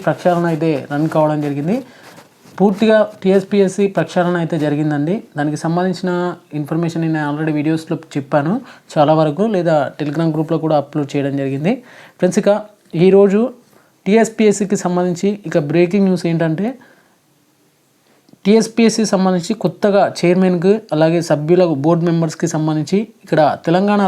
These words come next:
రాష్ట్ర ప్రభుత్వం అయితే ఒక నోటిఫికేషన్ అయితే విడుదల చేయడం అయితే జరిగిందండి. వాటికి సంబంధించి, అంటే వాటికి సంబంధించిన క్వాలిఫికేషన్ సంబంధించిన, అంటే సభ్యులు అయితే ఉంటారు కదా,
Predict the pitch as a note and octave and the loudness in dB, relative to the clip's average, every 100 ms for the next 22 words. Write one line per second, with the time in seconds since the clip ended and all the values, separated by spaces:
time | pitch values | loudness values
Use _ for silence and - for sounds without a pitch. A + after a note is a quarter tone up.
0 | E3+ E3+ F3+ E3+ D#3+ D#3+ E3+ D#3+ D3+ F3+ | 4 2 0 -2 -2 -2 -2 -2 0 -2
1 | C4+ - _ _ D#3 C#3+ D#3+ B2 - - | -4 -10 _ _ -4 2 2 2 -6 -20
2 | _ _ - _ _ _ - D#3 F#3 G#3+ | _ _ -20 _ _ _ -6 0 2 0
3 | - G#3+ G3+ F#3+ F3 F3 D#3+ E3+ F3 F3 | 2 2 2 2 2 2 2 0 2 2
4 | D#3+ D#3+ D3+ D#3 D3+ D3 D3+ D3 E3+ A3+ | 2 2 0 0 0 0 0 2 0 0
5 | D#3+ D3+ D3+ D#3 D3+ D#3+ D#3 G3 A3+ - | 0 0 0 -2 0 2 0 -2 -4 -4
6 | - D3+ D#3+ D#3+ - D3+ D3+ D#3+ E3+ E3+ | -4 2 2 2 -2 -2 -2 -2 -2 0
7 | G3 F#3+ G3 F#3 D#3+ E3+ - F#3 F3 F3+ | 0 -2 -2 2 2 2 0 -2 0 -2
8 | F3 E3+ D#3+ E3 E3 F3+ E3 - - C#3+ | -4 -2 -2 -2 -4 -6 -10 -12 -12 -6
9 | D3 C#3+ D3 C3+ E3 F3+ E3+ D#3+ D#3+ D3+ | -4 -2 -2 0 2 2 0 -2 -2 0
10 | E3 | 0